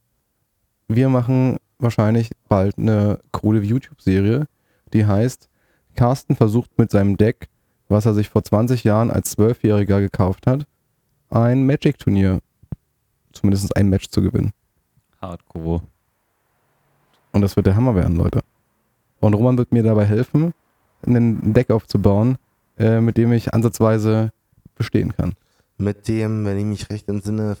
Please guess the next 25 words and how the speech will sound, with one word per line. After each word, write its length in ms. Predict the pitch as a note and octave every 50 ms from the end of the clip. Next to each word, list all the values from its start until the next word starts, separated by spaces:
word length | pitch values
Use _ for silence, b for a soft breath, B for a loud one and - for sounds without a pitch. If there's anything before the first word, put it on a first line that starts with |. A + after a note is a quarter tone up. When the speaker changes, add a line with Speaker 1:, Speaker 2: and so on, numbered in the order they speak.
| _ -
Speaker 3:
vernähten 800 | - - F#2+ G2 G2 F#2+ F#2+ G2 G2+ A#2 B2 - - B2+ A#2 -
Zombie 580 | - - - G2 G#2+ A#2 A#2+ A2+ G2+ F#2 F2+
ist 140 | F2+ E2+ -
er, 100 | F#2+ F#2
glaub 300 | F2 F2 E2+ D#2+ - -
ich. 200 | E2+ F2+ - - _ _ _ _ _ _ _ _ _ _ _ _ _
Speaker 1:
Vernähter 360 | - - B2+ A#2+ C3 - C3 G#2+
Ghoul. 300 | F#2+ A2+ A#2+ G#2+ F#2+ - _ _ _ _ _ _ _ _ _ _ _ _ _ _ _ _ _ _ _ _ _ _ _ _ _ _ _ _ _ _ _ _ _ _ _ _ _ _ _ _
So 120 | - - G2+
ein 40 | G2
fucking 400 | - - G#2+ - - G#2 F#2+ F#2
Ghoul, 260 | - G2+ G#2 F#2+ -
Alter. 380 | - - - - D#2+ - F2+ F2+ _ _ _
Speaker 3:
Sicher. 340 | _ _ - - - - - _ _ _ _ _ _ _
Speaker 2:
Also 220 | _ A2 B2 A#2+ E3
ich 120 | D3+ D3+
hab 100 | C#3+ B2
auf 160 | C3+ C#3 - -
jeden 160 | C#3 C3 B2
Fall 200 | - C#3 C#3 C3+
jetzt 240 | C3+ C3+ B2 - -
noch 140 | C3 B2 G#2+ - _
Bock, 280 | - G#2+ A#2+ B2+ B2 - - -
äh, 600 | - A2+ A#2 A#2 A#2 A2+ A2+ A2 A2 A2 A2+ G#2+ - - _ _ _ _ _ _ _ _ _ _ _ _ _ _ _ _ _ _ _ _ -
mir 800 | A2+ A2 A2 A2 G#2+ G#2+ G#2+ G#2+ G#2+ G#2+ G#2+ G#2 G#2 G2+ G2+